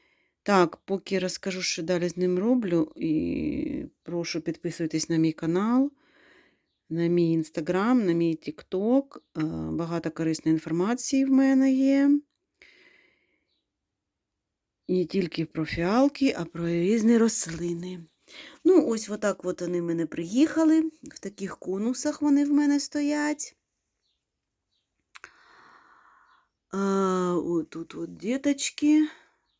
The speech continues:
в коробочки захован-, заховалися, я їх пролила.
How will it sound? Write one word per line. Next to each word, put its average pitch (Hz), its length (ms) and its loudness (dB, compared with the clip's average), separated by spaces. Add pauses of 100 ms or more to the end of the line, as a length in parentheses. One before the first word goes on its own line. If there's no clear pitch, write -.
(140)
в - 60 -20
коробочки 269 760 -4
захован-, 269 800 -2
заховалися, 262 840 -2
я 240 160 4
їх 240 200 2
пролила. 240 680 -2